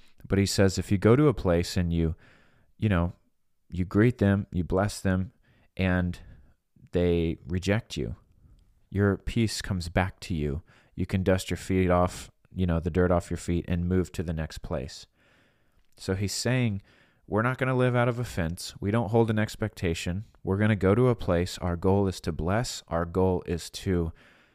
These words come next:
uh, preach the gospel. Our goal is to love. And if they do not receive you, that's okay. That peace that you're offering back, it comes right, offering to them, it comes right back to you.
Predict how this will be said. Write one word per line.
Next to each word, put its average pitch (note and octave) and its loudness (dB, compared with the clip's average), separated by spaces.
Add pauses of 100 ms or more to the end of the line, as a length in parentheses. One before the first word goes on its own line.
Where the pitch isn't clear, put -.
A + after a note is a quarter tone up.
(220)
uh, D2 -2
preach - -4
the E2+ -6
gospel. A2 0
Our E2+ 0
goal E2+ 2
is E2 -4
to - -4
love. G2+ 0
And F2+ -4
if F2 -6
they D#2 -4
do G2 0
not A#2+ 0
receive D3 0
you, E2 2 (720)
that's F#2+ 0
okay. G#2 0 (160)
That F2+ 0
peace G#2+ 0
that - -2
you're F2 0
offering F#2+ 0
back, F#2 -4
it - -16
comes F2+ -6
right, E2 -4 (360)
offering G2+ 0
to G2 -4
them, A#2+ 0
it G2+ -4
comes F#2 -2
right D#2+ 0
back D#2+ -2
to - -8
you. G#1 -8